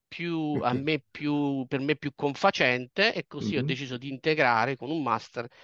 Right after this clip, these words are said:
Speaker 1: acquisito un M B A con major in finance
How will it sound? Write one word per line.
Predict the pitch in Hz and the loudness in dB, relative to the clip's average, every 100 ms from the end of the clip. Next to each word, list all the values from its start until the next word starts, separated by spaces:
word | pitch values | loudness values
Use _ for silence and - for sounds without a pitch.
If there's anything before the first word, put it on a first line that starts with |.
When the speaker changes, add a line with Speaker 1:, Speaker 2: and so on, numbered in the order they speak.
| - - - - | -20 -20 -20 -20
Speaker 1:
acquisito | - 127 120 113 | -12 -8 -8 -8
un | 113 | -6
M | 120 127 | -6 -2
B | 143 | 4
A | 139 127 120 117 113 | 6 6 4 0 -4
con | - 117 117 | -8 -6 -4
major | 120 123 120 117 127 | 0 0 0 0 -2
in | 135 | -2
finance | - 117 113 139 247 - - | 4 4 4 -2 -6 -6 -4